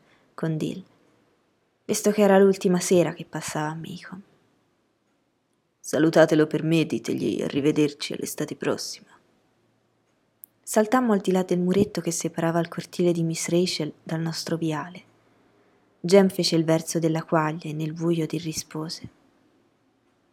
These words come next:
"Non si muove una foglia", disse Jem. "Guardate laggiù."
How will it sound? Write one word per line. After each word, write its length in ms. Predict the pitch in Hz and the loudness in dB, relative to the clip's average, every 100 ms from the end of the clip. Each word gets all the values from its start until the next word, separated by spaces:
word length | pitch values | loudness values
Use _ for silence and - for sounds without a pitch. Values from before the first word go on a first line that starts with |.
| _ _ | _ _
"Non 180 | - 190 | -2 0
si 120 | 196 | 4
muove 260 | 214 220 214 | 6 6 6
una 160 | 214 | 4
foglia", 560 | 214 - 175 156 151 160 - _ _ _ _ - | 4 4 4 4 0 -6 -12 _ _ _ _ -10
disse 480 | 165 170 - - | -8 -6 -6 -8
Jem. 340 | 170 - 170 180 - _ _ _ _ _ _ _ _ | -10 -8 -8 -10 -16 _ _ _ _ _ _ _ _
"Guardate 460 | - 220 247 254 | 2 6 6 8
laggiù." 340 | 247 208 170 | 8 8 4